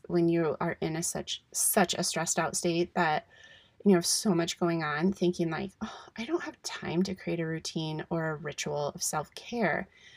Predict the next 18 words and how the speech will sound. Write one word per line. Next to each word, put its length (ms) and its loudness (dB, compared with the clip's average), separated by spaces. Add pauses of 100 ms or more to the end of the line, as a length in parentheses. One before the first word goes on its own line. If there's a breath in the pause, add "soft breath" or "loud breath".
(160 loud breath)
But 340 4 (380)
it 200 -8
can 140 -4
be 200 6
something 680 4
as 140 0
simple 520 2
as 220 0
what 160 0
I 220 -2
did 380 4
in 120 2
two 200 -4
thousand 440 0
fourteen 800 -4
when 320 -2
I 260 0
was 640 -2